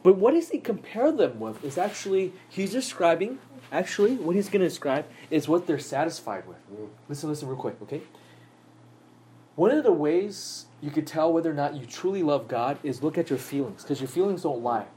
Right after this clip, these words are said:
Speaker 2: Mm.
Speaker 1: What you, what you find satisfaction in, okay? Uh, what you find satisfaction in will reveal what you truly love, okay? And he's gonna say, "Let's look at our enemies. Let's look at the enemies of God, our being the en-, uh, God's enemies and David's enemies.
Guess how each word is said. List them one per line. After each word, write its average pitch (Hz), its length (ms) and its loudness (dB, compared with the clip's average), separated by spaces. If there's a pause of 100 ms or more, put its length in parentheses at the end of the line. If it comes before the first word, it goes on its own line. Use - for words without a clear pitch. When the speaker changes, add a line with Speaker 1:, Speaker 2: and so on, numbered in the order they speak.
(240)
Speaker 2:
Mm. 113 60 -12
Speaker 1:
What 143 260 -2
you, 147 80 2
what 135 420 -8
you 156 60 -6
find 127 240 -8
satisfaction 113 640 -8
in, - 260 -20
okay? - 220 -10 (840)
Uh, 127 280 0 (400)
what 190 400 4
you 269 80 0
find 214 300 0
satisfaction 175 640 2
in 185 40 -4
will 175 80 -2
reveal 135 320 -2
what 135 200 -4
you 127 60 -10
truly 127 360 -10
love, 104 280 -2 (120)
okay? 135 220 -10 (420)
And 147 80 2
he's 233 140 4
gonna 262 160 4
say, 208 220 4
"Let's 165 220 2
look 240 140 2
at 214 180 8
our 143 160 2
enemies. 202 640 -4 (100)
Let's 170 200 -4
look 185 120 2
at 180 100 -2
the - 80 -4
enemies 202 300 -2
of 214 100 2
God, 196 300 4 (100)
our 135 220 2
being 143 260 -4
the 127 160 -4
en-, 139 220 -6
uh, 123 220 -8 (340)
God's 143 300 4
enemies 170 380 -4
and 123 240 -8
David's 135 320 -8
enemies. 190 320 -6